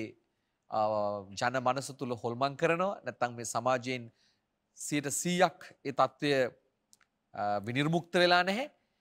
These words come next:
එවන් පසුබිමක් තුල හිඳගෙන මේ කොරෝනා වෛරසය, කොවිඩ් නයින්ටීන් වෛරසය සම්බන්ධයෙන්, එහි ව්‍යාප්තිය වැළැක්වීම සම්බන්ධයෙන් ආයුර්වේද වෛද්‍ය ක්ෂේත්‍රයේ පැත්තෙන් ගත්තු ක්‍රියාමාර්ග සහ එහි සාර්ථකත්වය පිළිබඳව යම් ආකාරයක දැනුමක්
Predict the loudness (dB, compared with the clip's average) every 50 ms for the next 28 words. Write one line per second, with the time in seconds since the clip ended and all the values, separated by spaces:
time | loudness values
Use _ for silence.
0 | _ _ _ 0 4 4 4 4 2 -2 -8 -8 -6 -4 -4 -2 -2 -2 -4 -6
1 | -8 -8 _ -4 -2 -2 0 -2 0 0 0 0 2 0 -4 -6 -10 -12 -14 _
2 | _ _ _ _ _ _ -12 -12 -12 -12 -8 -4 0 2 2 2 4 4 4 2
3 | 2 0 -4 -10 -6 0 2 2 2 2 2 -2 -4 -4 -4 -4 -4 -4 -4 -4
4 | -2 0 0 2 0 0 -2 -2 -2 -2 -2 -2 -6 -8 -10 -10 -6 -4 -4 -2
5 | -2 -4 -6 -8 -8 -8 -8 -6 -6 -6 -6 -4 -2 -2 -2 -2 -4 -8 -10 -10
6 | -10 -12 -12 -12 -8 -4 0 0 0 0 -2 -4 -8 -6 -4 -4 -4 -4 -6 -10
7 | -16 -14 -12 -10 -10 -8 -2 0 0 0 2 0 -2 -2 -2 -6 _ _ _ _
8 | _ _ _ _ 4 6 8 8 8 6 4 0 -2 -4 -2 0 2 4 4 4
9 | 2 -2 -6 -6 -6 -6 -6 -6 -6 -6 -8 -8 -8 -4 -2 -4 -4 -4 -6 -10
10 | -6 -4 -4 -4 -4 -8 -12 -8 -6 -6 -6 -4 -2 -2 -2 -2 -4 -6 -10 -10
11 | -8 -6 -4 -4 -2 -2 -4 -6 -8 -8 -4 0 2 2 2 2 0 -4 -4 -4
12 | -4 -4 -6 -10 -8 -8 -8 -6 -6 -4 -4 -4 -4 -6 -6 _ _ _ _ _
13 | _ _ _ 0 0 2 2 2 0 0 0 0 0 0 0 -2 -4 -4 -4 -4
14 | -4 -4 -6 -6